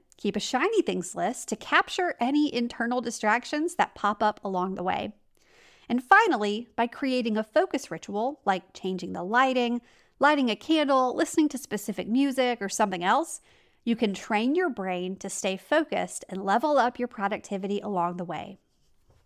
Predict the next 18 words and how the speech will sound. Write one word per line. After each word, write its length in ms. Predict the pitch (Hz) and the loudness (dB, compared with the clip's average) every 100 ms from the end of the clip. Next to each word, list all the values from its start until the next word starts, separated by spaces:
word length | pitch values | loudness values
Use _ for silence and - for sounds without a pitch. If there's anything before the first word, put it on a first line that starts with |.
| _ - | _ -2
As 160 | 220 | 6
always, 540 | 330 359 254 220 220 - - | 8 8 6 4 2 4 6
all 240 | 247 302 | 6 4
of 100 | 320 | 2
the 100 | 320 | 0
details 460 | 233 220 220 208 - | 0 -2 0 -2 -2
from 160 | 208 | -4
today's 340 | 202 196 180 165 | -2 0 0 -2
episode, 640 | 147 165 - 165 165 - | -6 -8 -6 -4 -6 -6
including 680 | 190 202 254 240 226 220 185 | -8 -4 -2 0 0 -2 -2
the 360 | 180 185 180 - - | -4 -4 -8 -10 0
episodes 480 | 254 294 - 262 240 | 2 2 0 0 2
I 100 | 233 | 0
mentioned, 680 | 226 220 - 208 196 196 190 - | 0 -2 -2 -2 0 -2 -6 -6
Minda's 380 | 185 170 175 | -6 -4 -8
book, 480 | 175 277 254 240 - _ - | 0 4 4 2 -2 _ -6
and 160 | 214 | -2
more, 420 | 254 330 208 190 | 0 2 2 0